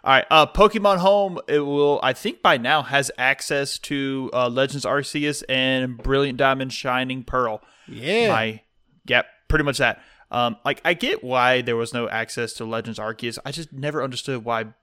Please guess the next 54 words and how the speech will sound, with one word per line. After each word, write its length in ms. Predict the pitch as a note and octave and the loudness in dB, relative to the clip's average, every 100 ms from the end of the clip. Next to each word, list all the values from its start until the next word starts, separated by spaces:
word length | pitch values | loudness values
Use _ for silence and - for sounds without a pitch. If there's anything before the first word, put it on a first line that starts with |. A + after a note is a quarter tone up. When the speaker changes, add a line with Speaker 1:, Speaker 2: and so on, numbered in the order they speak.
| _ - | _ -6
Speaker 1:
B 160 | C3 | -4
D 160 | B2 A#2+ | -4 -6
S 140 | A2 | -6
P 200 | - A#2+ | -8 -8
didn't 280 | A2 A#2 A2 | -6 -8 -6
have 180 | A2 - | -8 -6
access 460 | G#2+ G#2+ A#2 A2 | -8 -8 -12 -12
to 180 | - A2 | -12 -12
it 100 | G#2+ | -12
until 260 | G#2 G#2+ G#2 | -14 -14 -12
now. 260 | G2+ G#2 _ _ | -10 -12 _ _
Speaker 2:
Yeah. 180 | - A#2 | -12 -8
Speaker 1:
Like, 80 | A#2 | -6
that 60 | C3+ | -6
game's 200 | D#3+ C#3 | -8 -8
been 120 | C3 | -4
out 120 | B2 A#2+ | -4 -4
for, 80 | |
like, 180 | A2+ G#2 | -8 -8
what, 160 | A2+ - | -10 -8
eight 160 | A#2 - | -12 -10
months? 380 | B2+ - - _ _ _ | -12 -12 -18 _ _ _
And 120 | A2+ | -10
there 100 | A2 | -8
Speaker 2:
Yeah. 40 | G#2+ | -10
Speaker 1:
was 80 | G#2 | -12
still 260 | - A2+ A2+ | -8 -6 -6
no, 200 | A2+ - | -8 -10
uh, 140 | - D2 _ - - - _ _ - | -16 -18 _ -20 -20 -20 _ _ 0
I 160 | B2 | 0
don't, 160 | A2 - _ | 0 -6 _
I, 360 | B2 B2 A#2+ A2+ - | -4 -2 -2 -6 -8
I 220 | A2+ A2+ | -6 -6
think 220 | A2 A2 G2+ | -8 -12 -12
they 100 | G#2 | -8
dropped 220 | G#2 G#2 | -8 -8
the 60 | |
ball 200 | G#2 G2 G2 | -10 -10 -10
with 80 | |
that 120 | G2+ G2+ | -12 -10
game 280 | G2+ G2 _ _ | -12 -12 _ _
wh-, 260 | - C3 B2+ - - | -20 -18 -18 -14 -14
wholeheartedly. 840 | - B2 C3 C3+ C3+ C3+ C#3 C3+ | -6 -4 -2 -2 -4 -4 -4 -6
Speaker 2:
I, 60 | - | -10
the, 260 | C#3 D#3 C#3 | -4 -2 -2
the 200 | C3+ C3+ | -4 -6
further 560 | - - D3+ F3 G#3 G#3+ | -6 -6 -2 0 0 0
away 340 | F#3 B2 A#2 | 0 -2 -8
we 140 | B2 A#2+ | -8 -10
get 280 | A2+ A#2+ - | -10 -12 -12
from 260 | B2 C3+ | -10 -4
it, 120 | D3+ - | -4 -6
I, 260 | A#2 A#2 | -8 -10
c-, 80 | G#2+ | -12